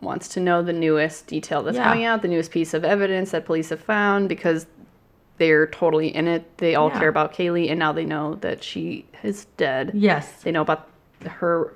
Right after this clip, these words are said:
Speaker 1: the situation in which she was found. So the defense decided that they were gonna go for capital murder, and they were gonna ask for the death penalty.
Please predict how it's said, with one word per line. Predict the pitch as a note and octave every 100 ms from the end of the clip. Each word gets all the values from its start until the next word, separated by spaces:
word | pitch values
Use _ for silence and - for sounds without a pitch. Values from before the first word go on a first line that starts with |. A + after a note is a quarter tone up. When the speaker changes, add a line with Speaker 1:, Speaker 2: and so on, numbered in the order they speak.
| -
Speaker 1:
the | F#3 F3+ F3 E3+
situation | F3 F#3+ F#3+ F3 E3+ F#3
in | F3+
which | F3
she | G3+
was | F#3+ -
found. | D#3+ D3+ D3 F3+ - - - - - _ _ _ _
So | - G#3+ G3+ F#3+ - - _ -
the |
defense | A3+ A#3+ - C#4+ D#4 - - - _ _ _
decided | G#3+ G#3 D#3 D3 D3 - G3+
that | F3+ -
they | G#3+
were | A#3
gonna | A#3 A#3 A3
go | G3 D#3+ D#3
for | D#3+ F3
capital | D#3+ - D3+ D3 E3 D#3
murder, | D#3 C#3 B2 F#2+ - _ _ - -
and | F3 E3+
they | F3
were | F3+
gonna | F3+ F3
ask | - C#3+ -
for | E3+
the | D#3+
death | - -
penalty. | - - - -